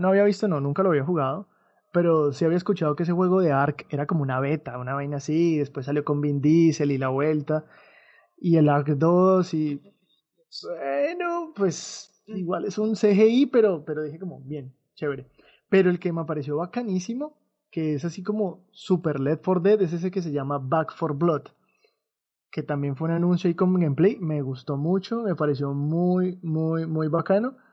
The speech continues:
Speaker 1: en el sentido de que es como ese sucesor, incluso lo hacen los mismos, los mismos personas que trabajaron en el, en el Left four Dead. Y bueno, los que ya mencionó este, eh, Bendia, ¿no?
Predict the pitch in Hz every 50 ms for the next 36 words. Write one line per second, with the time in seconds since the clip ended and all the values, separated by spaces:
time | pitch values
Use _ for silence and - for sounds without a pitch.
0 | _ - 165 160 160 147 - 151 139 139 139 143 156 160 190 165 143 135 127 127
1 | - 147 151 165 151 139 123 139 139 131 - 165 151 - 147 135 - 139 143 165
2 | 151 - 147 147 170 170 160 143 127 143 156 160 147 139 131 131 135 151 147 -
3 | - 139 131 131 131 127 131 139 147 - 180 151 139 135 131 135 139 - 147 160
4 | 160 147 131 127 131 131 131 143 151 160 151 139 127 123 123 123 127 - _ _
5 | _ _ _ _ _ _ _ _ _ _ _ - 147 143 139 135 131 139 135 127
6 | - 151 147 143 151 151 147 - - _ _ _ _ _ - - _ _ 226 226
7 | 226 233 254 247 220 190 175 - - 156 160 156 185 208 - 233 208 180 156 -
8 | - 185 185 185 196 - 185 175 160 151 147 135 180 208 208 170 147 139 170 220
9 | 247 - _